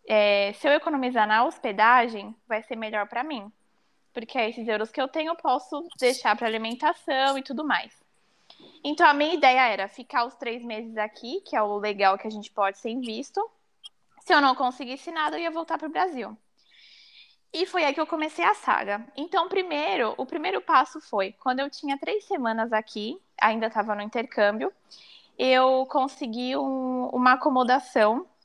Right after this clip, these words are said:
em troca de trabalho. É, então, eu trabalhava como recepcionista e cleaner em um hostel e, em troca, eu tinha o meu quarto.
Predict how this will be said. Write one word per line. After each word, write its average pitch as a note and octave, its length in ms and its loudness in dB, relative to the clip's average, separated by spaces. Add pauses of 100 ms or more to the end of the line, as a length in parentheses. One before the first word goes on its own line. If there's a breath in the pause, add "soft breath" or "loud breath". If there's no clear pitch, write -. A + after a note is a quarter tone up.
(400)
em B3 160 -2
troca B3 340 6
de C4 120 -6
trabalho. A3 640 4 (1120 soft breath)
É, G#3+ 760 -2 (200)
então, B3+ 500 0
eu B3 280 0
trabalhava A#3 760 2
como B3 200 -12
recepcionista A#3 1000 -6 (340)
e A#3 120 -6
cleaner A#3 600 -4 (320)
em A3 260 -4
um G#3 440 -4
hostel A#3+ 600 4 (680 soft breath)
e, D4 360 -4
em C4 340 -2
troca, C4 520 4
eu E4 100 0
tinha C4+ 240 -8
o C4+ 40 -6
meu C#4+ 140 -4
quarto. G3+ 540 0